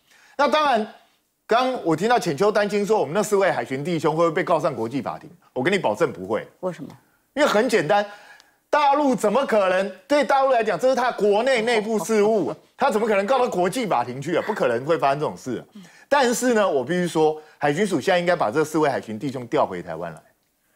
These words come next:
Speaker 1: 不要让他在前线。
Speaker 2: 嗯。
Speaker 1: 他如果继续在前线执法，哪一天真的被大陆碰到了，他会不会直接把他抓回去？我不知道。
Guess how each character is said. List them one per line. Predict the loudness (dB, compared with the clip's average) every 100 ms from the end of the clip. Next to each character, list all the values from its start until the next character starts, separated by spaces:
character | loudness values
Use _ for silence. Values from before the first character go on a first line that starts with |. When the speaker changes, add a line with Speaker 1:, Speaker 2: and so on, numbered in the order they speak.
| _ _
Speaker 1:
不 |
要 | 2
让 | 2 2
他 | 0
在 | -2
前 | -4 -8
线。 | -8 -8 -10 _ _ _ _
Speaker 2:
嗯。 | -14 -14 -16 _ _ _
Speaker 1:
他 | 0 2
如 | 4
果 | 2
继 | 0
续 | 0
在 | 2
前 | 0 -2
线 | -2 -2
执 | -2
法， | 2 2
哪 | 2 0
一 |
天 | 0 0
真 | 0 2
的 |
被 | 2 0
大 | 2 0
陆 | -2
碰 | -6 -2
到 | 2 0
了， | -2 -14 _ _ _ _ _
他 | 2
会 | 2
不 | 0
会 |
直 | 0
接 | 0
把 | 0
他 | 0
抓 | 0
回 | 0 -4
去？ | -8 -12 _
我 | -4
不 | -4
知 | -4
道。 | 0 -2 -2